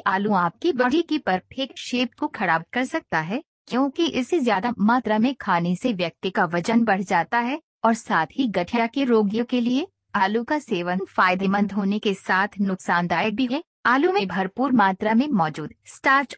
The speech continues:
और कार्बोहाइड्रेट गठिया के मरीजों का वजन बढ़ाकर उनके लिए समस्या खड़ी कर सकता है। इसके अलावा आलू का सेवन करने से आपको फायदा ही होता है। तो आइए विस्तार से जानते हैं कि आलू खाने से आपको कौन कौन से नुकसान होते हैं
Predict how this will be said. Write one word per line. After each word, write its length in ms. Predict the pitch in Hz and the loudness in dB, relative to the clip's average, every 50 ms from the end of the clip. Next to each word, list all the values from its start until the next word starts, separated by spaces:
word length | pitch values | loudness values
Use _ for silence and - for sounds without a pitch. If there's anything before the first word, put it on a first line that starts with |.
| - _ | -2 _
और 180 | 214 247 294 330 | 2 4 4 2
कार्बोहाइड्रेट 840 | - - 190 180 196 185 165 160 160 165 180 170 175 170 180 196 190 165 | 0 0 0 0 0 0 -2 -4 -4 -2 -2 -4 -2 -2 -4 -4 -4 -4
गठिया 360 | 160 180 175 - 240 233 226 | -4 -6 -2 0 0 0 0
के 140 | 226 - 190 | 0 -2 -2
मरीजों 460 | 180 170 170 175 185 175 165 175 202 | -2 -2 -2 -2 -2 -2 -2 -2 -4
का 140 | 220 226 220 | -2 -2 -2
वजन 380 | 202 214 196 190 214 202 208 196 | 0 0 0 0 0 0 0 0
बढ़ाकर 560 | 175 156 160 - 170 202 196 - 247 247 247 | -2 -4 -6 -6 -6 -6 -4 -2 -2 -4 -4
उनके 360 | - - 220 220 208 - 269 | 0 2 2 2 2 2 0
लिए 200 | 254 254 254 262 | 0 0 0 -2
समस्या 460 | 226 - 254 254 294 294 - - 269 | -2 0 0 2 2 0 0 -2 -4
खड़ी 320 | 220 - - 175 185 220 233 | -4 -2 -2 0 2 2 2
कर 160 | 220 226 175 | 2 0 -4
सकता 380 | 175 - - 165 - _ - 196 | -4 -4 -8 -8 -6 _ -2 -2
है। 220 | 185 208 226 240 - _ _ _ - | 0 -2 -4 -4 -6 _ _ _ -2
इसके 300 | 330 320 - - - 240 | -2 -2 -2 -4 -2 -2
अलावा 360 | 220 196 180 180 175 175 180 | 2 2 2 2 2 0 -2
आलू 340 | - - 202 202 214 233 233 | 0 0 -2 0 0 -2 -2
का 160 | - 302 302 | -2 -2 -4
सेवन 420 | - - 208 170 170 175 175 170 | -2 -2 -4 -2 -2 -2 -2 -4
करने 360 | 170 - 214 185 170 185 208 | -2 -2 -4 -2 0 0 -2
से 140 | 220 - 339 | 0 0 2
आपको 360 | 339 294 277 269 - - 381 381 | 2 2 2 0 0 0 0 0
फायदा 420 | - - - 202 185 185 190 220 | 0 0 2 2 2 4 2 0
ही 140 | 208 226 277 | 0 0 -2
होता 340 | 269 226 208 170 - 240 247 | -2 -2 -4 -2 0 0 0
है। 140 | 247 302 320 | 0 -2 -4
तो 160 | - - 240 | -2 0 0
आइए 220 | 214 220 233 285 269 | 2 2 0 0 0
विस्तार 500 | 240 247 240 - _ - 277 285 311 330 | -2 -4 -4 -4 _ 2 4 4 4 0
से 200 | - - 330 311 | 0 -2 -4 -2
जानते 400 | 269 226 170 156 156 - 202 208 | 0 -2 -2 -2 -2 -2 -2 -2
हैं 200 | 202 175 190 220 | 0 -2 -4 -2
कि 160 | - - 349 | 0 2 2
आलू 240 | 330 285 277 302 311 | 2 2 2 0 0
खाने 420 | 277 - - 196 170 170 170 180 180 | -2 -2 0 0 0 2 0 -2 -2
से 160 | - - 220 | -2 0 0
आपको 320 | 202 160 156 - - 233 | 2 0 0 0 -4 -4
कौन 240 | 233 - 311 320 339 | 0 2 2 2 2
कौन 240 | 349 - 370 349 285 | 2 0 2 2 0
से 180 | - - 269 247 | 0 2 2 2
नुकसान 480 | 233 196 - _ - - 196 175 175 | 2 2 -2 _ -4 -2 -2 -2 -2
होते 300 | 170 180 170 165 233 254 | -2 -4 -4 -2 -2 -2
हैं 160 | 233 262 302 | -2 -2 -4